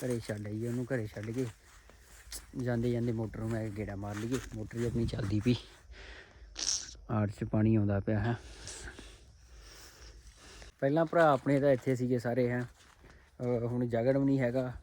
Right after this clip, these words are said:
ਭੁੱਲਰ ਵੀ ਹੈ ਨਹੀਂ ਆਪਣਾ ਭਰਾ ਇੱਥੇ, ਨਾ ਬਲਜੀਤ ਹੈਗਾ ਇੱਥੇ, ਸਾਰੇ ਕੰਮ 'ਤੇ ਚਲੇ ਗਏ। ਤੇ ਮੈਂ ਤੇ ਸੋਨਾ ਦੋਵੇਂ ਹੀ ਟਰੈਕਟਰ ਚਲਾਉਣ ਵਾਲੇ, ਤੀਸਰਾ ਬੰਦਾ ਹੈ ਨਹੀਂ ਜਿਹਨੂੰ ਫੋਨ ਫੜਾ ਕੇ ਘਲਾਰ ਦੀ ਵੀਡੀਓ ਬਣ ਜਾਂਦੀ, ਹੈ ਨਾ। ਫਿਰ ਮੈਂ ਨਿਸ਼ਾਨ ਨੂੰ ਲੈ ਕੇ ਆਇਆ ਭਾਈ ਡੇਅਰੀਓਂ।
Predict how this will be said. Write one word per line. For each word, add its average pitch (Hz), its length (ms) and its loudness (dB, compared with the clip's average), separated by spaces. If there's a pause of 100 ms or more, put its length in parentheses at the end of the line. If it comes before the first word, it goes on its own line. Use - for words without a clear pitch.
(560)
ਭੁੱਲਰ 123 300 2
ਵੀ 120 180 0
ਹੈ 123 100 2
ਨਹੀਂ 135 160 4
ਆਪਣਾ 131 240 0
ਭਰਾ 127 240 2
ਇੱਥੇ, 120 320 -2 (520)
ਨਾ 127 300 2
ਬਲਜੀਤ 120 420 0
ਹੈਗਾ 123 300 2
ਇੱਥੇ, 123 320 -2
ਸਾਰੇ 120 300 2
ਕੰਮ 120 220 0
'ਤੇ 113 160 -4
ਚਲੇ 113 200 -2
ਗਏ। 127 160 2 (720)
ਤੇ 110 320 0
ਮੈਂ 131 260 4
ਤੇ 156 100 6
ਸੋਨਾ 135 300 2
ਦੋਵੇਂ 131 280 4
ਹੀ 143 120 0
ਟਰੈਕਟਰ 127 320 0
ਚਲਾਉਣ 135 260 2
ਵਾਲੇ, 143 260 2 (100)
ਤੀਸਰਾ 131 300 4
ਬੰਦਾ 127 280 4
ਹੈ 117 200 2
ਨਹੀਂ 127 180 4
ਜਿਹਨੂੰ 131 200 2
ਫੋਨ 123 160 -2
ਫੜਾ 120 360 -2
ਕੇ 127 200 -2 (580)
ਘਲਾਰ 135 240 8
ਦੀ 113 140 0
ਵੀਡੀਓ 127 300 4
ਬਣ 127 180 2
ਜਾਂਦੀ, 113 280 0
ਹੈ 113 60 -2
ਨਾ। 131 140 -2 (300)
ਫਿਰ 143 160 6
ਮੈਂ 147 160 4
ਨਿਸ਼ਾਨ 117 320 2
ਨੂੰ 117 140 -2
ਲੈ 117 80 0
ਕੇ - 180 -2
ਆਇਆ 123 200 2
ਭਾਈ 120 180 -4
ਡੇਅਰੀਓਂ। 117 360 -2